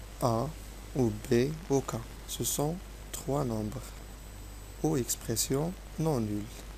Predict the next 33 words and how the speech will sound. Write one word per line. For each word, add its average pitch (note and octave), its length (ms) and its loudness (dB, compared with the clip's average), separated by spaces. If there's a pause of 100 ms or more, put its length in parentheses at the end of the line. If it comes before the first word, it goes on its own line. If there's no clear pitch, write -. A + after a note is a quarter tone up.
(460)
إذا C3+ 180 6
كان E3 220 4
عندنا C3 320 2 (120)
A A2+ 280 2
يساوي A2 440 4 (140)
B، B2 40 6 (640)
هادو A#2 200 4
هما A#2+ 120 4
الكفتين C3+ 640 2
ديال C3 180 4
الميزان. A2 460 2 (560)
الميزان A#2 420 4 (120)
حاليًا B2+ 420 4
في D3+ 80 -4
حالة D3+ 280 0 (140)
توازن. A2+ 420 2 (800)
إذا D3+ 160 8
ضفنا C#3 300 2
لك B2 140 2 (560)
الكفة - 340 2
الأولى A#2+ 480 6 (200)
شي B2+ 200 0
عدد، A2+ 400 2 (340)
كنضيفو C#3 380 0
حتى - 180 0
نفس D3 320 0
العدد A#2+ 460 0
في - 120 -8
الكفة - 320 -2
الثانية، A#2+ 540 0 (640)
وما E3 140 2
كتغيرش A2+ 600 -2
ليا A#2+ 300 2